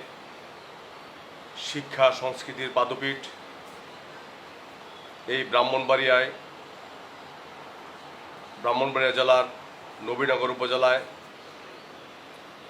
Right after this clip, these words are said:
শিক্ষা সংস্কৃতির পারিবারিকভাবে মুক্তিযুদ্ধের চেতনাকে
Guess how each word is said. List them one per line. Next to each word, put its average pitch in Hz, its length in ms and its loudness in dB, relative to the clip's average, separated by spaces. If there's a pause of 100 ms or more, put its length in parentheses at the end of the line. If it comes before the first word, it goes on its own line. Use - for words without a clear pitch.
(1600)
শিক্ষা 147 360 2 (120)
সংস্কৃতির 143 540 0 (1700)
পারিবারিকভাবে 143 680 10 (2500)
মুক্তিযুদ্ধের 151 600 0
চেতনাকে 147 360 6